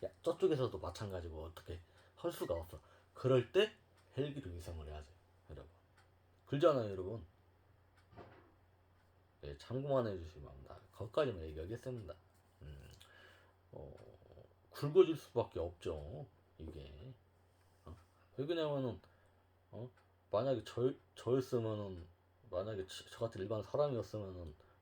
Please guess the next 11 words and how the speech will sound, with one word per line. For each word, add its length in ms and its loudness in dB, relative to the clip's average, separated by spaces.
욕 140 -2
얻어먹거나 720 0
아니면은 420 -2
그냥 280 -2
가시라고 500 -4
했겠죠. 580 -8
어? 180 -12
그렇게 220 -10
고집부를 500 -6
뗐으면은. 880 -2
그러잖아요. 680 4